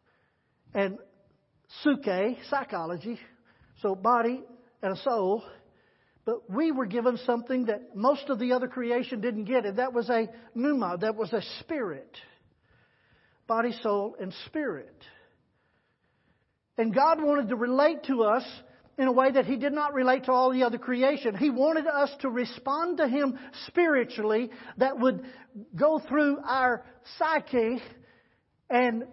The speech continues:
live out through our body. In other words, we were to live inside out.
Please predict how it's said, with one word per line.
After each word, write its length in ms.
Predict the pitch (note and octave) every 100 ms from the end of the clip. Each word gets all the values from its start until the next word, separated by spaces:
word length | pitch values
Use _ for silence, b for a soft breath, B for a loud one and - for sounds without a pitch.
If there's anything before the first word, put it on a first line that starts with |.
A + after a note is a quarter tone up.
| - -
live 340 | G#3 D4+ D#4
out 440 | D4 C4+ C#4+ C4+ C4+
through 200 | B3 C4+
our 360 | A#3 B3 A3 - - _ _ _
body. 460 | D#4 D4+ C4 F#3 C3 B B B
In 60 | A3
other 160 | C#4
words, 280 | C#4+ C#4 C4
we 220 | G3+ D#4
were 160 | C#4+ B3
to 160 | B3 C4+
live 400 | D4 D#4+ B3+ B3
inside 760 | D#4 D4+ D#4 - D4+ C4 C4
out. 460 | C#4+ D4 A3+ -